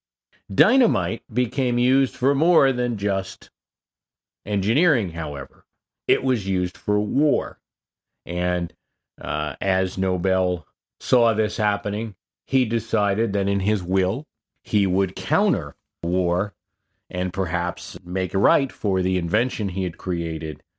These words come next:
by developing a prize that would award people for six human achievements: peace, literature, physics, chemistry,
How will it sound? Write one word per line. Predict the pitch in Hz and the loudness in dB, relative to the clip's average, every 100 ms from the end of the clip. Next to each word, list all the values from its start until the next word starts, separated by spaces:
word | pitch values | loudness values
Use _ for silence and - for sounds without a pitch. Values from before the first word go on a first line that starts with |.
| _ _ _ - | _ _ _ 0
by | 95 | 0
developing | 92 90 90 87 82 82 | 0 0 0 0 -2 -4
a | 82 | -6
prize | - 104 95 90 87 85 | -6 0 0 0 -2 -6
that | - 85 | -8 -8
would | 90 87 | -6 -4
award | 85 80 87 98 95 90 82 - | -4 -4 -2 0 2 0 -2 -10
people | - 98 92 | -4 -4 -2
for | 87 90 87 82 | -4 -2 -2 -2
six | - - 123 - | -6 -2 -2 -4
human | - 113 101 95 | -6 -2 0 0
achievements: | 87 - 117 95 - - - _ _ | -4 -2 -2 -2 -10 -16 -20 _ _
peace, | - 131 147 - - - - | 0 2 2 -2 -8 -12 -2
literature, | 98 117 120 - 120 117 - | 2 2 0 -2 -2 -2 -6
physics, | - 123 120 117 151 - - _ | -4 0 0 0 -4 -10 -20 _
chemistry, | - 107 98 - 98 92 | -2 0 0 -4 -4 -4